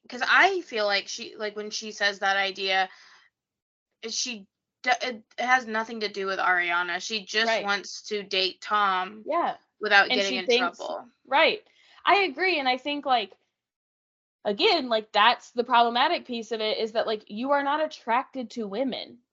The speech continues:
Speaker 2: At
Speaker 1: Right.
Speaker 2: least from what we know, and, like, in no part of any of this have you said, like, "I thought it would be a good idea because I realized I was attracted to both Ariana and Tom." Like,
Speaker 1: Right.
Speaker 2: you are not attracted to,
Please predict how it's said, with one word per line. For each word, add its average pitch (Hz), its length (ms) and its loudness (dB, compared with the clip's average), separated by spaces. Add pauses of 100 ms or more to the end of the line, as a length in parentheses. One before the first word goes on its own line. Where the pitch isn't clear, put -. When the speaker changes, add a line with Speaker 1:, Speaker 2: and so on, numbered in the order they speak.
Speaker 2:
At 254 100 8
Speaker 1:
Right. 214 140 8
Speaker 2:
least - 400 0
from 302 200 8
what 302 180 8
we 302 120 -2
know, 330 380 4
and, 294 180 0
like, 269 160 4
in 254 200 0
no 294 260 2
part 302 300 0
of 277 100 -4
any 311 220 -2
of 262 80 -4
this 254 180 0
have 247 200 2
you 262 140 -4
said, 285 380 -2
like, 226 220 0 (400)
"I 254 140 8
thought 269 180 6
it 262 60 2
would 254 100 0
be 254 100 -2
a 254 60 0
good 247 140 0
idea 247 340 2
because 240 240 -6
I 233 100 4
realized 220 720 4
I 226 120 4
was 233 140 -4
attracted 226 420 -2
to 208 60 -10
both 226 180 -2
Ariana 220 520 0
and 226 240 -2
Tom." 294 480 -4 (380)
Like, 240 120 4
Speaker 1:
Right. 226 160 6
Speaker 2:
you 294 100 0
are 302 120 6
not 302 200 4
attracted 311 540 0
to, 240 100 -10